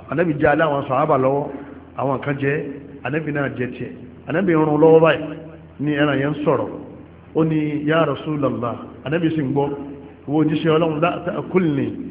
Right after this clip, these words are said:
má jẹ mí o, fa inni masmuma, wọ́n ti fi poison sínú mi o."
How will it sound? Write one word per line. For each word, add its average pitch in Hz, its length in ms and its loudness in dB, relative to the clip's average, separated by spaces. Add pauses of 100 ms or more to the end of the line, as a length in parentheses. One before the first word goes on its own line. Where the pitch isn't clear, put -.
(120)
má 175 80 4 (100)
jẹ 151 140 2
mí 156 120 2
o, 147 220 2
fa 139 100 0
inni 165 300 0
masmuma, 127 520 -4 (500)
wọ́n 151 100 -2
ti 147 80 -6
fi 147 120 -6
poison 143 500 -2
sínú 113 240 -6
mi 101 140 -8
o." 101 120 -8